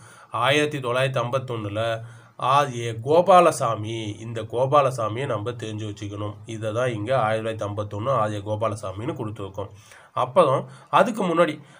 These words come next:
ஆயிரத்தி தொள்ளாயிரத்தி நாற்பத்தொன்னுன்னு சொன்னா, அப்பெல்லாம் இந்தியா சுதந்திரம் வாங்கல. அப்ப பிரிட்டிஷார்கிட்ட அந்த மக்கள் தொகை கணக்கெடுப்பு பதிவாளரா இருந்தது யாருன்னா, எம் டபிள்யூ எம் இட்ஸ் அப்படின்னு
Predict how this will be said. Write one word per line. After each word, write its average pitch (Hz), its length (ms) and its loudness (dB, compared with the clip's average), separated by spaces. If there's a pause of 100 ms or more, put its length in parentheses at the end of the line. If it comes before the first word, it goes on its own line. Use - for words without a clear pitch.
ஆயிரத்தி 202 480 4
தொள்ளாயிரத்தி 175 480 4
நாற்பத்தொன்னுன்னு 165 640 4
சொன்னா, 117 680 -2
அப்பெல்லாம் 156 360 6
இந்தியா 143 300 0
சுதந்திரம் 147 600 2
வாங்கல. 113 560 -2 (280)
அப்ப 147 300 4
பிரிட்டிஷார்கிட்ட 147 880 0
அந்த 160 200 2
மக்கள் 123 300 0
தொகை 165 160 0
கணக்கெடுப்பு 131 500 -4
பதிவாளரா 123 680 0
இருந்தது 113 340 -4
யாருன்னா, 104 540 -2 (360)
எம் 170 360 0
டபிள்யூ 127 400 0
எம் 113 300 -4 (280)
இட்ஸ் - 400 -4
அப்படின்னு 139 420 -2